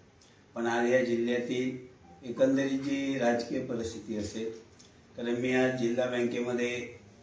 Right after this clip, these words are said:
बरीच वर्ष संचालक आणि चेअरमन म्हणून काम करत असल्यामुळे, जिल्हा परिषद अध्यक्ष म्हणून काम करत असल्यामुळे,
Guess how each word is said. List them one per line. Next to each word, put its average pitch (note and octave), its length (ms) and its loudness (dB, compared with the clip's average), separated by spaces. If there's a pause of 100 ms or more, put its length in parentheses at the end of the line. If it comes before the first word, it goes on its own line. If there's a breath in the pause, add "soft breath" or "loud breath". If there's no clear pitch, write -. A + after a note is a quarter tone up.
(520)
बरीच C#3 360 0
वर्ष C3 240 0
संचालक B2 680 0
आणि A#2+ 360 0
चेअरमन A#2 220 -2
म्हणून A#2+ 400 2
काम G#2+ 260 0
करत A2 260 -4
असल्यामुळे, A2+ 320 -6
जिल्हा A2+ 340 0
परिषद A2 360 -4
अध्यक्ष A#2 360 -2
म्हणून C3 280 0
काम A2 200 -2
करत G#2 300 -6
असल्यामुळे, G2 380 -10